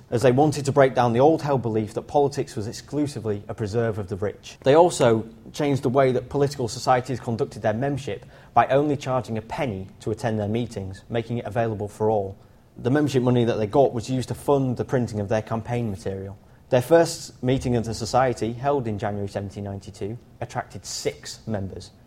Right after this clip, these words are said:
Their second meeting, they'd expanded exponentially to nine,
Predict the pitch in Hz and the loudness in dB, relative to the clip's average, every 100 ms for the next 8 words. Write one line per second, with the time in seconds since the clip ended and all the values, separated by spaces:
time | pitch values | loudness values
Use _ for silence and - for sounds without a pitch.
0 | - 113 - 156 123 110 110 120 131 143 | -4 -2 -2 0 0 0 -2 -4 -6 -8
1 | - - - 113 120 - 135 135 120 - | -20 -16 -6 -4 -4 -2 0 0 -2 -2
2 | 170 - - 151 151 117 113 110 104 107 | -6 -6 -4 -2 -4 -4 -6 -4 -4 -2
3 | 110 123 180 | -2 -4 -8